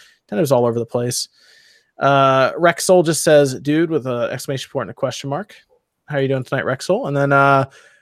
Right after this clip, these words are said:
Leo Aguilar talks about the Smash Ultimate leaks, which we're gonna get into, saying people got roms of Smash Ultimate and streaming it. We won't talk about any spoilers here, so you guys don't have to worry about any of that.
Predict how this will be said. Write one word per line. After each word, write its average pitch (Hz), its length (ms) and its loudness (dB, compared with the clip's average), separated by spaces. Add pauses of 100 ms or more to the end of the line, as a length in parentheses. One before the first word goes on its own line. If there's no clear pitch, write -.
(180)
Leo 170 340 6
Aguilar 170 640 4 (320)
talks 247 340 0
about 214 240 -2
the 165 80 -10
Smash 190 460 -2
Ultimate 175 460 -4
leaks, 160 340 -6
which 151 180 -6
we're 160 120 -2
gonna 147 120 -2
get 131 140 -2
into, 143 300 -4
saying 143 240 -6
people 151 180 -4
got 143 200 2
roms 139 360 0
of 127 100 -4
Smash 139 360 -6
Ultimate 143 240 -6
and 120 100 -14
streaming 156 320 -4
it. 180 100 -2
We 185 80 2
won't 240 200 0
talk 226 160 0
about 185 160 0
any 151 100 -2
spoilers 160 420 0
here, 196 140 0
so - 100 -6
you 160 80 2
guys 156 80 0
don't 151 80 -2
have 139 40 -4
to 135 80 -10
worry 143 120 4
about 135 200 0
any 131 100 -8
of 110 160 -10
that. 127 320 -4